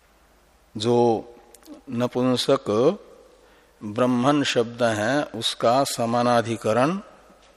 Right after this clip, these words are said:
येष शब्द है यदि, तो उसे होना चाहिए था नपुंसक लिंग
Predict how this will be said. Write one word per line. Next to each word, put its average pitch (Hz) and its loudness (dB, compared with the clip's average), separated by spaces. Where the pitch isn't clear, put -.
येष 135 6
शब्द 123 2
है 120 8
यदि, 98 0
तो 139 8
उसे 147 4
होना 120 0
चाहिए 110 -2
था 117 -2
नपुंसक 113 -4
लिंग 80 -12